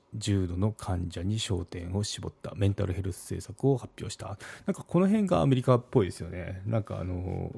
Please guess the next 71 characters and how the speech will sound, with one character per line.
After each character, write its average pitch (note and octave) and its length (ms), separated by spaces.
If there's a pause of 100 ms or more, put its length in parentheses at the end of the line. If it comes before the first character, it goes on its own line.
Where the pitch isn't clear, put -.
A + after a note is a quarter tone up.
(140)
ま A2+ 180
あ、 - 20
日 F#2 320
本 C3+ 200
で F#2 100
言 F#2 80
う - 40
と、 F2+ 300 (720)
例 G#2+ 80
え F#2 80
ば E2+ 160 (160)
ど G2+ 100
こ F2+ 140
だ F2+ 80
ろ - 140
う。 - 40 (480)
ニ F#2+ 120
ュ F#2+ 40
ー F#2+ 40
ヨ F#2 160
ー - 40
ク - 80
市。 - 240 (520)
な F#2 80
ん F2 60
か、 - 140 (1160)
相 F#2 240
当 F2 140
す - 100
る F2+ 80
と - 80
こ F#2 80
は F2 80
な F2+ 60
い F2 40
で F2 60
す - 60
け - 80
ど、 F#2 40
ま G#2+ 60
あ、 - 80
東 B2+ 180
京 C3+ 180
都 - 120
が、 - 160 (100)
東 A2+ 220
京 A#2+ 180
都 G2 140
が F#2 180
こ - 160
ん F#2+ 100
な F2+ 100
メ F2+ 100
ン F2 60
タ F2 160
ル F2 100
ヘ G2 140
ル E2+ 100
ス - 160
政 F#2 260
策 - 280
を - 260
し - 220
ま F2+ 100
し - 100
た - 280
と - 80
か F#2+ 100
言 F2+ 80
っ - 40 (180)
た G2 180